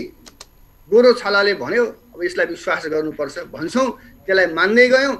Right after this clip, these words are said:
तर हाम्रा ती प्राचीन, हाम्रा ती सभ्यता, ती सम्पदालाई चाहिँ हामीले बिर्सँदै गयौँ, जसले गर्दा उनीहरूबाट हामीले उनीहरूलाई पश्चिमा भन्ने, वेस्टर्न भन्ने, तिनले हामीलाई पूर्वीय किन भन्ने, किन नन वेस्टर्न भन्ने?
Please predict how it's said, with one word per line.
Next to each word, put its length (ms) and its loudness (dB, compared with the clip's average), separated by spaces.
तर 100 2
हाम्रा 580 2
ती 280 -6
प्राचीन, 800 -2
हाम्रा 260 -4
ती 260 -2
सभ्यता, 500 -2
ती 300 -6
सम्पदालाई 600 -2
चाहिँ 220 -6
हामीले 240 -8
बिर्सँदै 560 -2
गयौँ, 300 -4
जसले 300 2
गर्दा 320 4
उनीहरूबाट 540 4
हामीले 380 2
उनीहरूलाई 340 2
पश्चिमा 500 -2
भन्ने, 440 -6
वेस्टर्न 420 2
भन्ने, 240 -2
तिनले 200 2
हामीलाई 220 4
पूर्वीय 360 0
किन 300 0
भन्ने, 180 -2
किन 320 -4
नन 160 2
वेस्टर्न 320 0
भन्ने? 200 -2